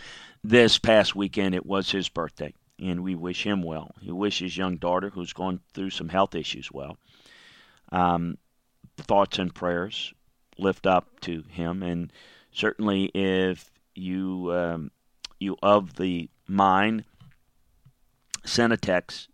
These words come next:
to Eddie, um, or give a call at one eight six six nine nine eight five eight seven nine, uh, to let him know that. Eddie and four oh one K Generation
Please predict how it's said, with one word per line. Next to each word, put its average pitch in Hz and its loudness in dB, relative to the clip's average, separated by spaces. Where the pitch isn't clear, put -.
to 101 -2
Eddie, 90 -2
um, 85 -2
or 85 -6
give 90 -4
a 104 -4
call 87 2
at - -2
one 90 -4
eight 95 0
six - -4
six 90 -4
nine 92 0
nine 90 0
eight 87 -6
five 85 -2
eight 82 -4
seven 78 -4
nine, 76 -10
uh, 85 0
to 101 0
let 90 2
him 82 -4
know 78 -6
that. 71 -10
Eddie 120 8
and 113 0
four 117 4
oh 107 6
one 101 2
K 101 2
Generation 85 -4